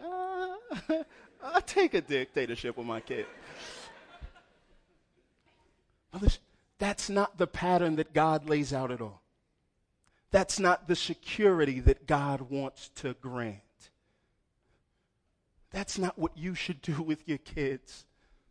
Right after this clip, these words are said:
It's definitely not what you should do with your spouse. Never put yourself in a relationship where the people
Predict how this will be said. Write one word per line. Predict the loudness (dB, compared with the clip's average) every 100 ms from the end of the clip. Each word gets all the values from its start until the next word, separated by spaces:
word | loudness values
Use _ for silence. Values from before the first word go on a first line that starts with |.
| _ _ _ _ _ _ _ _
It's | -12 -12
definitely | -4 -4 -2 -4 -6 -4 -4
not | -6 -8
what | -12 -12
you | -14
should | -12 -14
do | -12 -12
with | -12
your | -16 -16
spouse. | -18 -20 -20 _ -20 -20 _ _ _ -20 -20 _ _ _ _ _ _ _ _ _ _ _
Never | -10 -6 -4 -2 -4
put | -6 -8 -8 -10
yourself | -14 -14 -16 -16
in | -18
a | -14
relationship | -12 -6 -6 -6 -10 -16 -16 -20 -20 _ _ _ _ _ _ _ _ _ _ _ _ _
where | -18 -10
the | -10
people | -4 -2 -2 -6 -10